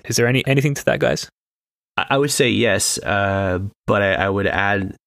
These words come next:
Speaker 2: a caveat to that, which is that if you're, if you're gonna do it, you have to do it earlier <laughs> than later.
Speaker 1: Yeah.
Speaker 2: Because so right
Speaker 1: Get
Speaker 2: now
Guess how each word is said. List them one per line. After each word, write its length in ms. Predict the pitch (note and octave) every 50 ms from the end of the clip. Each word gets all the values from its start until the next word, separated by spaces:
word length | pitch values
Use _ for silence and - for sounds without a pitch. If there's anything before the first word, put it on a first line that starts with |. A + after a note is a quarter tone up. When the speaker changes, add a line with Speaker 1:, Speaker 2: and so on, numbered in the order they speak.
| _
Speaker 2:
a 120 | - - -
caveat 460 | - - G#2+ A#2 B2 B2 G#2 F2+ -
to 60 | - F#2
that, 180 | F#2+ F#2 F#2
which 180 | E2 F2+ - -
is 120 | F#2+ -
that 320 | - F2 F2 F2 E2+ - - - _ _ _ _ _ _ _ _
if 180 | A#2+ A2+ - -
you're, 300 | G#2 G2 G2 G2 F#2+ - -
if 140 | - G2+ -
you're 100 | G#2 F#2+
gonna 400 | G2 G2 - G#2 G#2 B2 B2+ A2
do 240 | G2 G2 G#2+ A#2+ C3
it, 100 | A#2 -
you 120 | E2+ G#2+ G2+
have 180 | G#2+ A2+ G#2+ -
to 80 | - G2
do 240 | G2 A2 G#2 G2+ G2+
it 160 | G2+ - - _ _ _ _ _ _ _
earlier 540 | - G#2 A2 A#2 A#2 A2 G2+ F#2 F#2 F2+ E2+ - _ _ _ _ _
<laughs> 100 | - - - _ - - - - - - - - -
than 240 | C#3+ A#2 A#2 A2 G#2
later. 280 | G2 A2 A2+ A#2 G#2 F#2+
Speaker 1:
Yeah. 40 |
Speaker 2:
Because 400 | F#2 G2+ B2+ C3+ A2 G2+ G2 F#2 - - - - _
so 100 | - C3
right 200 | A#2 B2+ C3+ G2
Speaker 1:
Get 60 | A2
Speaker 2:
now 100 | A#2 A#2+